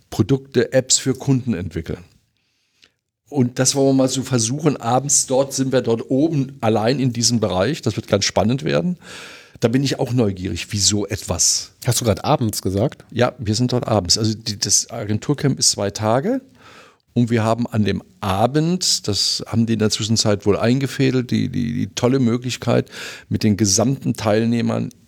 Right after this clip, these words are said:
Speaker 1: in diesem Bereich für uns alleine zu sein. Kino, die Technik, alles dort abends besonders zu erleben und zu probieren.
Speaker 2: Ja, das
Speaker 1: Und das,
Speaker 2: heißt
Speaker 1: also ich wollte einfach nur mal sagen, immer so dieser, dieser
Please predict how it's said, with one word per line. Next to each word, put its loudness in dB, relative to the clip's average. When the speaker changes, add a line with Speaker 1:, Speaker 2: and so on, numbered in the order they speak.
Speaker 1:
in 0
diesem 2
Bereich 0
für 0
uns 0
alleine 0
zu 0
sein. -6
Kino, 0
die -6
Technik, -2
alles 0
dort -2
abends -2
besonders 2
zu 0
erleben 0
und -2
zu 0
probieren. -4
Speaker 2:
Ja, -6
das -14
Speaker 1:
Und 0
das, 2
Speaker 2:
heißt -2
Speaker 1:
also 0
ich -4
wollte 0
einfach 0
nur 0
mal 2
sagen, 0
immer 2
so -2
dieser, 0
dieser 0